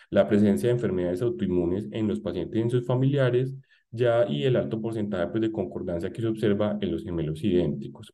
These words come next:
que nos hace pensar más en este papel genético. No hay datos que confirmen un riesgo genético distinto que pueda atribuirse a la enfermedad ocular tiroidea de por sí,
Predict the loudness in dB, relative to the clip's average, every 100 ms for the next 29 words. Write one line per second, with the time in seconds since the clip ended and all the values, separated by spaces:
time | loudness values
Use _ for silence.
0 | -8 -4 -4 -4 -2 -2 -2 -2 -2 0
1 | -2 -2 -4 -4 -6 -4 -4 -6 -10 _
2 | _ _ _ _ _ -2 4 4 4 2
3 | 4 4 4 0 0 2 2 2 2 4
4 | 2 4 2 2 -2 -2 -4 -4 -2 -2
5 | -4 -6 -4 0 0 0 -2 -2 -2 2
6 | 4 4 4 2 -2 0 -2 -2 -2 -2
7 | -2 -2 0 0 0 -2 0 -2 -4 -4
8 | -2 -2 -2 -6